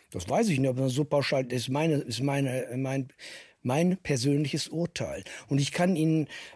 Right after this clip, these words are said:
äh, sagen, äh, besonders spannend wurde für mich diese, äh, diese Nummer, die ich gerade erzähle, ähm, Anfang zweitausendvierzehn zur Ukraine-Krise.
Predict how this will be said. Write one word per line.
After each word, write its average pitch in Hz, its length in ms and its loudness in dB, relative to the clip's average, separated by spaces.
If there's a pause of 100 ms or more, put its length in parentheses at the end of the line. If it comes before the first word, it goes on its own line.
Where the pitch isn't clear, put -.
(100)
äh, 127 640 0
sagen, 127 720 0 (1160)
äh, 135 180 4 (140)
besonders 185 480 6
spannend 196 560 4
wurde 202 300 6 (220)
für 170 280 4
mich 220 360 4
diese, 185 800 2
äh, 147 180 -2
diese 165 340 2
Nummer, 180 320 4
die 160 160 -2
ich 151 160 -4
gerade 160 520 2
erzähle, 160 760 0 (500)
ähm, 175 640 4 (220)
Anfang 160 760 2 (560)
zweitausendvierzehn 156 1040 0
zur 143 180 -8
Ukraine-Krise. 117 920 -4